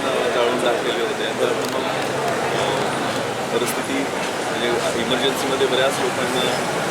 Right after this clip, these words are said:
ॲम्ब्युलन्सेस असतात, मेडिकल व्हॅन्स असतात, अशा वेळेला अडचणीची परिस्थिती होते. लोकांना महिला असतात, वृद्ध माणसं असतात. एसटी बसेसमध्ये विशेष करून, अ, वारकरी अजून मोठ्या संख्येनं आपापल्या गावी परतत आहेत.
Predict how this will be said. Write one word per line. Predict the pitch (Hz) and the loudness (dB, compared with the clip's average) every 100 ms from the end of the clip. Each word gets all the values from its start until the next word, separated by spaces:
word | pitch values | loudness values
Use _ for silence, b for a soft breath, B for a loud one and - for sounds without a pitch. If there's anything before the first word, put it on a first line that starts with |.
| 123 120 | 0 0
ॲम्ब्युलन्सेस | 117 127 127 135 123 | 2 4 2 2 0
असतात, | 120 98 113 110 - | 2 0 0 0 0
मेडिकल | 110 104 117 120 | 0 0 0 0
व्हॅन्स | 117 110 127 | 2 0 0
असतात, | - - - - - - - - - | -2 -2 -2 -2 -4 -2 -2 -2 -2
अशा | 139 131 | 0 2
वेळेला | 131 | 4
अडचणीची | 123 - 131 127 | 2 2 0 0
परिस्थिती | - 117 - - - | 0 0 0 0 0
होते. | 107 110 107 | 0 2 2
लोकांना | 104 113 113 110 | 2 2 2 0
महिला | 107 110 131 | 2 2 2
असतात, | 113 - 110 110 113 | 2 2 0 0 0
वृद्ध | 120 131 | 0 2
माणसं | 123 117 117 | 2 2 0
असतात. | 101 107 123 | 2 2 4
एसटी | 117 - 151 | 4 4 2
बसेसमध्ये | 143 135 151 - 117 156 - - - - - | 4 4 2 2 2 2 2 0 -2 -2 0
विशेष | 127 143 139 | 2 2 2
करून, | 151 147 151 147 | 2 2 2 2
अ, | 143 139 127 120 | 4 4 2 4
वारकरी | 127 131 147 156 | 4 4 4 4
अजून | 147 151 | 2 2
मोठ्या | 143 143 151 | 2 4 2
संख्येनं | 156 135 - 156 160 156 147 135 131 - | 2 2 2 4 4 2 2 0 0 2
आपापल्या | 131 151 147 151 | 4 4 4 4
गावी | 139 147 | 6 6
परतत | - 143 143 143 | 6 4 4 2
आहेत. | 110 - 123 | 2 2 2